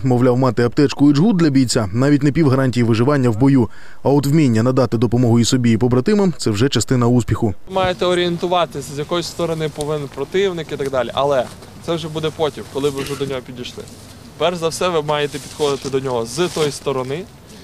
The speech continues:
Speaker 2: з якої йому буде найбільш незручно, як би то не смішно було, по вам відкрити вогонь.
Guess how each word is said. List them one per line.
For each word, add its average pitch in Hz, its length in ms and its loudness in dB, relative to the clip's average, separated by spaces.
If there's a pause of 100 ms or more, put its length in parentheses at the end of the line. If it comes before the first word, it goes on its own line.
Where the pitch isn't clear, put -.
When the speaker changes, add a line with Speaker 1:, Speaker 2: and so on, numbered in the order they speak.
(120)
Speaker 2:
з 131 80 -8
якої 175 220 -4
йому 165 180 -6
буде 139 320 -2 (120)
найбільш 175 760 -4
незручно, 151 720 -4 (580)
як 151 160 0
би 156 120 -6
то 165 120 -6
не 160 100 -8
смішно 165 360 -8
було, 170 240 0
по 139 140 -4
вам 156 160 0
відкрити 139 380 -10
вогонь. 110 280 -8